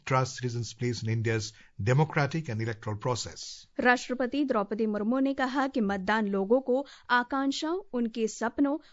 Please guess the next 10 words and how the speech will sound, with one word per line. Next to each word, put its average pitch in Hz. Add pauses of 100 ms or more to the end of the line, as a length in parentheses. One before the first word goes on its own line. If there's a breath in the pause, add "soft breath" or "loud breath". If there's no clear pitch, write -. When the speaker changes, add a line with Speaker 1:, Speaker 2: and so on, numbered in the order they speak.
Speaker 2:
और 269
भविष्य 285
से 349
उनकी 254
अपेक्षाओं 233
को 294 (220 soft breath)
व्यक्त 226
करने 240
का 233
भी 214